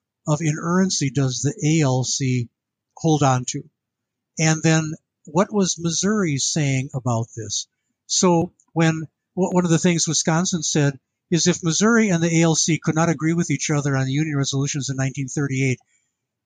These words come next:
the two of, and, and of course the rest of the constituent bodies of the Wisconsin, of the Synodical Conference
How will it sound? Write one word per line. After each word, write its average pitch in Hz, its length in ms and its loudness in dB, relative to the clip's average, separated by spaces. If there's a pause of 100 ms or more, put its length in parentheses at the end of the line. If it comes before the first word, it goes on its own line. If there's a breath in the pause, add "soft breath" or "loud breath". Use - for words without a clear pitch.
(120)
the 185 100 2
two 262 300 4
of, 190 80 2
and, 196 180 2
and 165 160 0
of 160 60 0
course 180 260 4
the 165 100 0
rest 165 260 2
of 190 100 4
the 156 260 0
constituent 156 680 -4
bodies 151 320 0
of 147 100 -2
the 147 80 -2
Wisconsin, 147 560 -4
of 160 120 -4
the 147 100 -4
Synodical 139 560 -2
Conference 175 540 -2